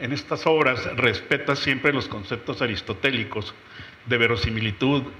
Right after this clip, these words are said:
necesidad o causalidad y sobre todo el decoro. Eh,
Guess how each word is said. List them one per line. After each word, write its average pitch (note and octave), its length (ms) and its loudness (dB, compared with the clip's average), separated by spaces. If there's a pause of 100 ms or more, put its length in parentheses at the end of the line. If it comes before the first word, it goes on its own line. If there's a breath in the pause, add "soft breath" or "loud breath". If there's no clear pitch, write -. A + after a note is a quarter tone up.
necesidad A#2+ 880 -2 (260)
o A2+ 180 0
causalidad G#2+ 840 2 (520 loud breath)
y B2+ 200 0
sobre A2+ 260 2
todo C#3 360 2 (200)
el A#2 140 0
decoro. G2+ 420 0 (960 loud breath)
Eh, E3 460 0